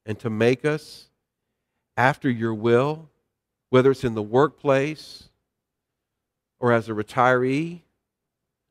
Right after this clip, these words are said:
or as a stay-at-home parent, as a volunteer. Have your way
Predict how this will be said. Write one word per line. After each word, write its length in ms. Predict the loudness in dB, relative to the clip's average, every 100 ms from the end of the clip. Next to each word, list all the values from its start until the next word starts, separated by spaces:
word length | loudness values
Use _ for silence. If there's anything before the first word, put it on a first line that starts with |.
| -2
or 80 | -2
as 120 | -2
a 60 |
stay-at-home 600 | -6 2 2 2 0 -2
parent, 540 | -4 -8 -6 -4 -8 -12 _ _ _ _ _ _ _ _ _ -10
as 180 | -6
a 60 | -4
volunteer. 800 | 0 0 0 -4 -6 -4 -4 -8
Have 340 | -12 -6 -6 -2
your 180 | -2 -2
way 460 | -2 0 0 -4